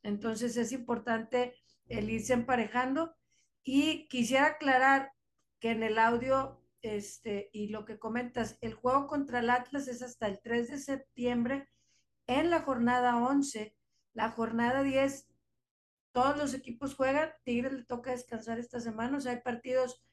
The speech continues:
el veintisiete, que es el fin de semana, veintisiete y veintiocho,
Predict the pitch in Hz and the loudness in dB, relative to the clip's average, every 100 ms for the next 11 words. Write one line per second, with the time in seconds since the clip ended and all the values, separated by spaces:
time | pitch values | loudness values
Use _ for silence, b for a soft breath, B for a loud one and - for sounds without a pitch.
0 | b b b _ - 214 214 208 220 208 | b b b _ -8 -4 -2 -2 -2 -4
1 | 226 208 247 277 277 370 - _ _ _ | -6 -2 2 2 0 -8 -10 _ _ _
2 | _ _ 220 208 254 240 254 269 277 262 | _ _ -4 -2 -2 -2 -4 -4 -2 -2
3 | 294 311 294 240 - 233 254 247 285 269 | 0 0 -4 -6 -10 -4 -4 -4 -6 -6
4 | 247 302 311 339 | -4 -6 -4 -6